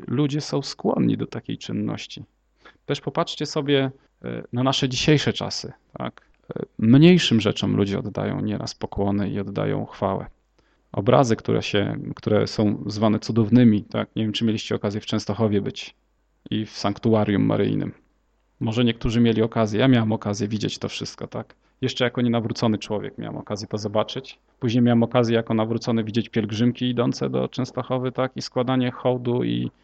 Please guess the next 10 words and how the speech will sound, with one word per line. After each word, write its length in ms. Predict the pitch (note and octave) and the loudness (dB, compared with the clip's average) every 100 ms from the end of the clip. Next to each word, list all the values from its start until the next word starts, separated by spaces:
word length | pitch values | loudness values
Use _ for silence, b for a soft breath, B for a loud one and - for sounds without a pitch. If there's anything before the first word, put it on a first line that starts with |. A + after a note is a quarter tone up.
| _ | _
klękanie, 500 | - A#2 - A#2+ A#2+ | -2 -2 2 4 4
oddawanie 480 | A2 A#2 A2 A#2+ A#2 | 2 0 2 4 4
darów, 500 | A2 A2+ A2+ A2 - | 4 6 4 0 -4
tak? 240 | A2+ A2+ | -4 -2
Tam 320 | A2 A2+ A#2+ - - _ b b b | 0 0 -2 -6 -16 _ b b b
przy 140 | - D#3 | 0 4
tym 160 | F3 | 6
obrazie 380 | D3+ D3+ E3 D#3 | 8 8 6 6
jest 300 | C#3+ - - | 2 0 -10
pełno 540 | - F3 D3+ D3+ C#3+ | 0 2 2 0 0